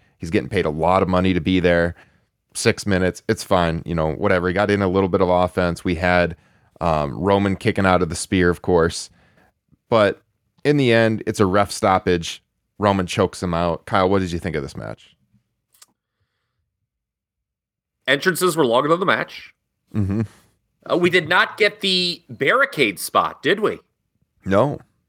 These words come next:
Speaker 2: <laughs> Despite
Speaker 1: No
Speaker 2: two
Speaker 1: spear
Speaker 2: guys
Speaker 1: through
Speaker 2: doing a
Speaker 1: the
Speaker 2: spear.
Speaker 1: barricade.
Speaker 2: Yeah,
Speaker 1: Yeah.
Speaker 2: wow. Uh, this match was modern day W W E in a nutshell. It was dressed up as a big match.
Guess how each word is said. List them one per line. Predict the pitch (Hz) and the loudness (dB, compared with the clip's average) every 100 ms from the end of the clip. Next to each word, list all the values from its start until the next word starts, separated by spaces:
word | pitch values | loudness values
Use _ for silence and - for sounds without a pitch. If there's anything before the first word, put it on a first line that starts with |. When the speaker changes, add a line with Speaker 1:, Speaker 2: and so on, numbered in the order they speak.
| _ | _
Speaker 2:
<laughs> | _ - 226 - | _ -8 -8 -4
Despite | 160 - 160 160 | -4 0 0 0
Speaker 1:
No | - | 0
Speaker 2:
two | 180 | 0
Speaker 1:
spear | 180 180 | 0 0
Speaker 2:
guys | 131 | 0
Speaker 1:
through | - | 0
Speaker 2:
doing | 123 110 | 0 0
a | |
Speaker 1:
the | 104 | 0
Speaker 2:
spear. | 107 | 0
Speaker 1:
barricade. | 156 233 123 | 0 0 0
Speaker 2:
Yeah, | 139 202 135 | 0 0 0
Speaker 1:
Yeah. | 104 | 0
Speaker 2:
wow. | 139 202 170 113 _ _ _ _ _ _ _ | 0 0 0 -2 _ _ _ _ _ _ _
Uh, | 170 165 - | -2 -2 -4
this | 165 156 269 370 - | -18 -2 -2 -2 -2
match | 147 120 117 - - - - | 0 2 0 -2 -10 -10 -4
was | 113 107 101 90 - - _ _ _ _ _ _ _ _ _ | 2 2 2 -2 -8 -10 _ _ _ _ _ _ _ _ _
modern | 107 101 101 107 110 101 | -10 -2 2 4 2 0
day | 87 98 92 90 | 0 2 2 0
W | 82 92 87 90 | -4 -4 -2 -2
W | 87 82 85 80 | -4 -4 -4 -4
E | 80 | -4
in | 76 | -4
a | - | -8
nutshell. | 57 - - - - - _ _ - _ _ _ _ _ _ _ _ _ _ | -12 -12 -8 -8 -10 -16 _ _ -20 _ _ _ _ _ _ _ _ _ _
It | 135 143 | -4 0
was | 160 107 | 0 -2
dressed | - 113 135 - - | -6 0 0 0 0
up | 113 - | 0 2
as | 175 | -2
a | 170 | 0
big | 196 175 | 0 0
match. | 202 208 226 - - | 0 0 -2 -10 -20